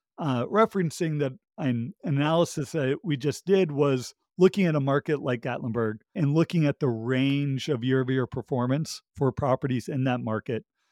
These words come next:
So on average, the market was seeing RevPAR declines of about seven percent, and the median there was about nine percent, so in the middle. So half the property seeing declines of greater than nine percent, half seeing less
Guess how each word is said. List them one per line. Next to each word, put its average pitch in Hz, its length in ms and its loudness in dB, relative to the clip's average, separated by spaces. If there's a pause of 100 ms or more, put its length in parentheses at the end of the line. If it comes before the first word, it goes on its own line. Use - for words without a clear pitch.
(220)
So 156 160 6
on 139 140 6
average, 147 500 0
the 151 80 -2
market 135 300 -2
was 127 120 -6
seeing 135 460 -4
RevPAR 139 440 -2
declines 131 520 -2
of 120 80 -4
about 120 340 -2
seven 135 380 -2
percent, 233 560 -2 (540)
and 135 180 0
the 127 60 0
median 156 500 -2
there 147 220 0
was 139 140 -2
about 123 260 -6
nine 170 360 -2
percent, 160 440 -4
so 143 160 -4
in 131 80 -2
the 120 80 -2
middle. 160 380 0
So 127 480 -2 (340)
half 165 280 -4
the 156 120 -4
property 156 480 -2
seeing 143 480 0
declines 135 560 -4
of 107 120 -8
greater 214 300 2
than 175 160 0
nine 175 220 -2
percent, 165 500 -6
half 151 240 -6
seeing 127 500 -6
less 185 460 -4